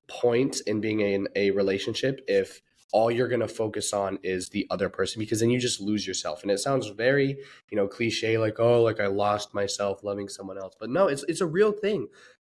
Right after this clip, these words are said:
And it looks different for everybody, and it's almost hard to realize that that's what you're doing if you haven't mastered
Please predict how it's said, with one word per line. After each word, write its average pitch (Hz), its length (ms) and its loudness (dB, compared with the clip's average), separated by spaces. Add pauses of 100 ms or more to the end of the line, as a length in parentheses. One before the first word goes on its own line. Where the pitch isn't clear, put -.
(120)
And 139 320 2 (680)
it 139 120 4
looks 156 300 4
different 131 600 0
for - 140 0
everybody, 123 480 2
and 123 80 2
it's 107 120 -2
almost 160 300 2
hard 113 380 2
to - 120 -4
realize 104 580 -2
that - 160 -6
that's 95 280 -2
what - 140 -4
you're 98 120 -6
doing 95 600 -4 (400)
if - 160 -6
you 110 140 -6
haven't 101 520 -6
mastered 90 640 -8